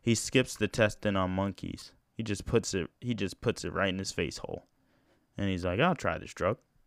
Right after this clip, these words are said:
Yeah, I'll try that. Yeah, I'll, all right. Hey, hey, kids,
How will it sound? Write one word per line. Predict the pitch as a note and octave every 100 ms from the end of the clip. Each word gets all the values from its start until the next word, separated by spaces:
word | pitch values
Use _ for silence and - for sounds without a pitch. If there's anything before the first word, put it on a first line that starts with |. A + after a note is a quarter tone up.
| _ _ _ -
Yeah, | C3+
I'll | D#3
try | A2 F2+
that. | F#2+ C#3 - _ _ _ _ _ _ _ _ _ _ _ -
Yeah, | E3 F#3
I'll, | F#3+ -
all | G#3+
right. | A3 -
Hey, | B3+ F3 - - -
hey, | C4 -
kids, | - D3+ -